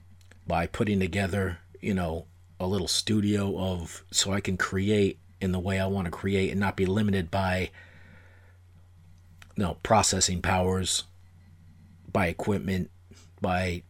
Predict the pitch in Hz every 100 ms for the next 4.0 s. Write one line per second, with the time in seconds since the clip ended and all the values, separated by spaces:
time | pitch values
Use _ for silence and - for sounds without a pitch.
0 | - 117 92 98 - 95 92 85 - -
1 | - - - - 104 101 87 101 104 95
2 | 90 - - 107 98 - 104 90 92 98
3 | 101 - 92 - 113 92 98 101 98 95